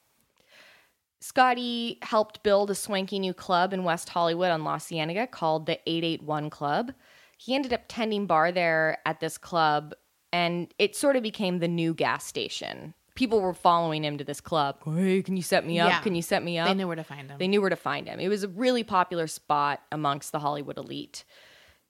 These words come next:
Speaker 1: By the mid-fifties, Scotty had befriended Spencer Tracy. Spencer asked if Scotty could come over to take a look at his hot water heater.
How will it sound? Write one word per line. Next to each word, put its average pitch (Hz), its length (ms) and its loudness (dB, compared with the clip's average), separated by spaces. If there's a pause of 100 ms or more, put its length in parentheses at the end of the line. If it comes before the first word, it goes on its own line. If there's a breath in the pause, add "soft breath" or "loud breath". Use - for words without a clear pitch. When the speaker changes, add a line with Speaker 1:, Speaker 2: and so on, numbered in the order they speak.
(140)
Speaker 1:
By 240 80 6
the 311 80 6
mid-fifties, 349 480 2
Scotty 214 360 4
had 190 160 2
befriended 175 440 -2
Spencer 151 340 -6
Tracy. - 640 -10
Spencer - 640 0
asked 208 580 0
if - 400 -6
Scotty 269 480 0
could 214 180 -10
come 202 200 0
over 180 200 2
to 156 120 -2
take 185 260 -4
a 170 40 0
look 175 260 0
at 151 80 -4
his 147 140 -6
hot 165 200 4
water 151 340 0
heater. 139 460 -10